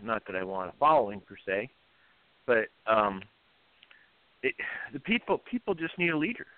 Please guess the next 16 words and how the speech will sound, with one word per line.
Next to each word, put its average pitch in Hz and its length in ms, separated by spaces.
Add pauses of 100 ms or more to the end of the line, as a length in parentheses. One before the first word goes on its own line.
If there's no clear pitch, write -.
They 117 80
just, 131 200 (500)
I 123 40
mean, 117 140
look 117 140
at 90 80
Christ. 101 340
He 104 80
had, 98 80
what, 92 180 (120)
five 113 180
thousand 117 340
people 131 320
following 113 280
him 101 80
everywhere? 160 440